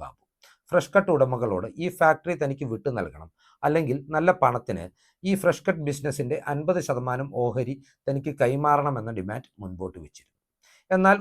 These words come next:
ഉടമകൾ ഈ ഡിമാൻഡ് നിരാകരിച്ചതോടുകൂടിയാണ് സമരസമിതിയുമായി ബാബു രംഗത്തെത്തുന്നതും ഫാക്ടറി പൂട്ടിക്കാനായി കഠിന പ്രയത്നം നടത്തുന്നത്. എന്നാൽ ഈ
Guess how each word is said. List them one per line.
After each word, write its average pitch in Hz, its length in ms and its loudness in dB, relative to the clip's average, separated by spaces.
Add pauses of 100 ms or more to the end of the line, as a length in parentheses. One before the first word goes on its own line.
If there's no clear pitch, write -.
(120)
ഉടമകൾ 170 400 4 (220)
ഈ - 20 -2 (480)
ഡിമാൻഡ് 151 380 0 (160)
നിരാകരിച്ചതോടുകൂടിയാണ് 135 1200 2 (480)
സമരസമിതിയുമായി 139 880 2 (200)
ബാബു 117 220 2 (100)
രംഗത്തെത്തുന്നതും 82 720 -10 (400)
ഫാക്ടറി 180 380 6
പൂട്ടിക്കാനായി 120 680 0 (120)
കഠിന 117 300 -2
പ്രയത്നം 92 460 -6
നടത്തുന്നത്. - 300 -16 (720)
എന്നാൽ 175 260 6 (340)
ഈ 254 40 4